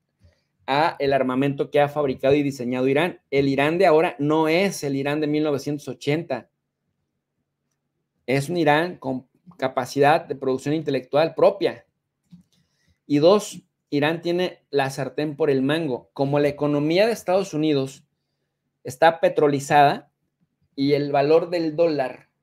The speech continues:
se relaciona proporcionalmente con la capacidad de Estados Unidos de acceder al petróleo, pues resulta que por eso hasta, hasta, hasta desarrollaron dos doctrinas, mi gente, y esas doctrinas ustedes las pueden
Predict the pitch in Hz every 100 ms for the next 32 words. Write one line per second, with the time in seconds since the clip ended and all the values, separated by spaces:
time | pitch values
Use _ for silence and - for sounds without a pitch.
0 | _ _ _ _ _ _ _ - - 143
1 | 151 - 139 139 135 - 160 165 143 135
2 | 135 135 131 139 156 156 165 156 139 123
3 | _ _ _ - 131 135 131 131 131 135
4 | 147 156 165 - 135 127 - 160 151 139
5 | 156 151 135 - 123 131 135 - 143 143
6 | 180 214 160 139 147 147 147 262 _ _
7 | _ _ _ _ _ _ _ 151 175 -
8 | - 226 151 143 143 - _ _ - 147
9 | 151 139 143 170 175 202 - 151 143 -
10 | 151 147 151 151 147 - 156 151 156 147
11 | 165 208 185 208 202 196 - 202 190 139
12 | - 143 139 202 214 131 113 _ - 143
13 | 165 208 156 135 156 175 196 - 143 -
14 | 165 185 190 - - 139 156 151 156 170
15 | 185